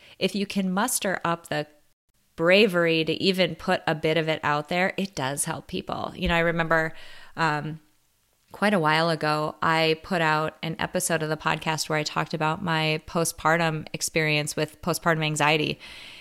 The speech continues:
And it was not easy because it's something that still to this day, there are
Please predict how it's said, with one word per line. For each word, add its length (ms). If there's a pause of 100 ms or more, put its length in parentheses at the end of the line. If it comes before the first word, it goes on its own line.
(180)
And 280 (180)
it 240
was 320
not 440
easy 460
because 320
it's 160
something 360
that 200
still 400
to 160
this 200
day, 480
there 300
are 460